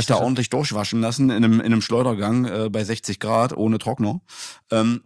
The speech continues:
Speaker 1: Die haben überall auf die Jacke gekriegt von allen Truppen, oder?
Speaker 2: Genau, also Börde verliert sechs eins gegen Heirutsberge.
Speaker 1: Die hatten übrigens einen sehr bekannten Stürmer mit.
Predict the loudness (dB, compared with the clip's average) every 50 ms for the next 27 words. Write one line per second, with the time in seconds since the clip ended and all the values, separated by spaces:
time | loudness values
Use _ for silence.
0 | _ -2 -2 0 2 2 4 4 4 2 0 -2 -2 -2 -2 -2 -4 -6 -6 -6
1 | -6 -6 -6 -6 -4 -4 -6 -6 -8 -10 -8 -8 -6 -6 -6 -6 -8 -6 -4 -2
2 | -2 -2 -2 -2 -2 -2 2 4 6 6 6 6 6 4 2 -2 -4 0 2 2
3 | 4 2 2 0 -4 -4 -2 -2 -2 -2 -4 -6 -4 -2 -2 -2 -2 -2 -2 0
4 | 0 2 2 0 0 -2 0 0 0 0 0 0 0 0 -2 -2 -2 -4 -4 -4
5 | -4 -4 -4 -4 -4 -6 -6 -6 -4 -2 -2 -2 -2 -4 -4 -4 -4 -4 -6 -8
6 | -6 -4 -4 -2 -2 -2 -4 -4 -8 -10